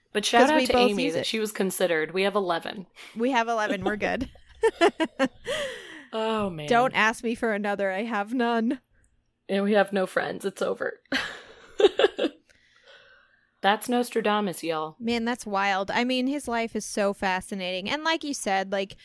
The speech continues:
Speaker 2: some of them are so specific that it's like, "Holy shit, what, what else could he have been talking about?" And some of them are like,
Speaker 1: Right.
Speaker 2: "Yeah, I mean, you can, you can
Speaker 1: Yeah, you can
Speaker 2: really
Speaker 1: attach
Speaker 2: sort of
Speaker 1: that
Speaker 2: put
Speaker 1: to
Speaker 2: your own
Speaker 1: anything.
Speaker 2: stuff in."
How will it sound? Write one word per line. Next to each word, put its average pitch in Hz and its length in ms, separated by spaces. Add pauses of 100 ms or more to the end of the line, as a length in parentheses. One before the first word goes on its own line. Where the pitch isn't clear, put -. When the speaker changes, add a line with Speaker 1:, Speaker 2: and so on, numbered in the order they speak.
(300)
Speaker 2:
some 247 340
of 262 140
them 214 220
are 202 80
so 226 460
specific 196 720
that 196 120
it's 190 180
like, 190 220
"Holy 233 240
shit, 208 240
what, 214 220
what 226 160
else 240 160
could 208 120
he 214 60
have 196 100
been 175 160
talking 208 360
about?" 175 240
And 208 100
some 254 180
of 262 160
them 214 200
are 202 40
like, 196 220
Speaker 1:
Right. 160 80
Speaker 2:
"Yeah, 381 380
I 330 80
mean, 349 160
you 349 160
can, 302 380 (920)
you - 100
can 359 120
Speaker 1:
Yeah, 339 80
you 285 60
can 269 40
Speaker 2:
really 262 360
Speaker 1:
attach 294 140
Speaker 2:
sort 254 180
of 226 100
Speaker 1:
that 254 80
Speaker 2:
put 233 100
Speaker 1:
to - 80
Speaker 2:
your 226 120
own 208 120
Speaker 1:
anything. - 200
Speaker 2:
stuff 208 440
in." 214 460